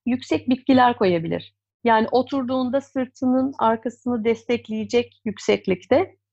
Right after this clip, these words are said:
uzun bitkiler koyabilir. Çünkü bitki de her zaman ağaç elementi olduğu için bize destektir.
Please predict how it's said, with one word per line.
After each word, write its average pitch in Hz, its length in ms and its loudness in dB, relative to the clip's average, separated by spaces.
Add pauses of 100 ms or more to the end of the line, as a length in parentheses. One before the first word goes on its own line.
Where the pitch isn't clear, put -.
(280)
uzun 262 360 4
bitkiler 254 540 2
koyabilir. 220 420 0
Çünkü 254 260 -6
bitki 226 320 -4
de 233 80 4
her 233 180 2
zaman 220 520 -2
ağaç 226 300 -2
elementi 208 440 -8
olduğu 226 260 -8
için 226 280 -12
bize 196 240 -6
destektir. - 1080 -6